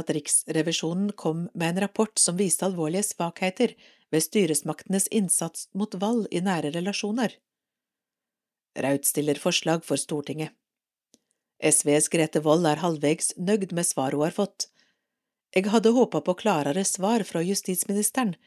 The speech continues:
Samstundes opplever jeg at Mehl gjev ei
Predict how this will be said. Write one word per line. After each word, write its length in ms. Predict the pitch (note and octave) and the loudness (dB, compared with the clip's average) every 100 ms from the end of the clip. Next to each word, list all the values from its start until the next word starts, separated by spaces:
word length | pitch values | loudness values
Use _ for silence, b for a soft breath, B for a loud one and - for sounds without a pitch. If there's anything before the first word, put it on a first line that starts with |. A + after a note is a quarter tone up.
| b b b b b | b b b b b
Samstundes 560 | - B3 G#3 - G#3+ B3 - | -2 0 0 0 2 0 -2
opplever 380 | - G3+ G#3+ A#3+ | -4 0 2 2
jeg 80 | C#4+ | 0
at 140 | D4+ | -2
Mehl 320 | G3 E3 E3 D3+ b b b - | -2 0 0 -4 b b b -4
gjev 240 | F3 F3+ | 2 4
ei 60 | A#3 | 6